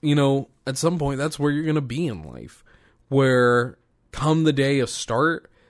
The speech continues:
things aren't gonna work a hundred percent. But the big thing, too, is in those situations, and I can go into more detail if y'all really want,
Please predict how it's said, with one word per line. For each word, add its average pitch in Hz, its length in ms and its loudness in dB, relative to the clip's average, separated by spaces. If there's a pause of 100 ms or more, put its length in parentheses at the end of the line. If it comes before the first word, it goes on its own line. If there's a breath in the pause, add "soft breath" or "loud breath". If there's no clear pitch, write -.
(120)
things 151 280 2
aren't 147 180 -2
gonna 135 140 -4
work 131 320 -2
a 95 60 -6
hundred 98 240 -12
percent. - 420 -14 (1080)
But 160 380 4
the 147 220 -2
big 156 240 -2
thing, 143 240 -2
too, 220 500 0
is 143 300 2
in 170 260 -2
those 196 240 0
situations, 143 720 -4
and 170 120 -6
I 320 120 -2
can 165 180 0
go 131 140 2
into 120 100 0
more 120 240 -2
detail 127 420 -6
if 101 80 -10
y'all 127 220 -2
really 123 300 0
want, 110 400 -4